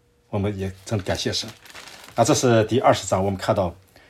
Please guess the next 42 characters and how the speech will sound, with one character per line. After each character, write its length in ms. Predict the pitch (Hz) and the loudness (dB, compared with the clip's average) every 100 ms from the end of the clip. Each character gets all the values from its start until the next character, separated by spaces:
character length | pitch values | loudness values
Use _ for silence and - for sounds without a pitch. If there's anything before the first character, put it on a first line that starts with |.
| _ _ | _ _
主 160 | - 113 | 0 2
耶 100 | 107 | 2
稣 260 | - 104 | 0 -4
在 220 | 95 - 95 | -2 0 0
我 100 | 90 | 0
们 80 | |
身 160 | 87 95 | -4 -8
上 140 | 104 | -8
的 60 | 95 | -8
心 200 | - 92 | -10 -12
意， 140 | 104 - _ _ _ | -14 -20 _ _ _
这 100 | - | -4
是 140 | 117 104 | -4 0
对 200 | 113 95 | 0 2
门 240 | 90 131 | 0 -4
徒 160 | - 95 | -4 -8
的 60 | |
教 240 | 92 117 92 | -2 0 0
导 140 | 82 | -2
引 200 | 80 95 | -4 -6
导， 160 | 113 85 | -8 -8
也 140 | 104 | -8
是 80 | 110 | -6
对 160 | - | -4
我 100 | 117 | -4
们 80 | 101 98 | -4 -6
今 260 | - 131 | -4 -2
天 260 | 120 127 127 _ - | -2 -6 -6 _ -12
所 480 | - - 120 143 165 | -6 0 2 4 2
有 100 | 131 | 0
的 120 | 98 | -2
跟 180 | - 123 | -4 -4
从 160 | 101 | -4
他 180 | 92 104 | -8 -8
的 140 | 87 - _ _ _ _ _ _ _ - | -10 -12 _ _ _ _ _ _ _ -12
弟 80 | 95 | -10
兄 140 | 98 | -8
姊 140 | - | -10
妹 100 | 98 | -12
的 80 | 90 | -12
引 220 | 85 101 | -12 -16
导。 200 | 107 - | -18 -20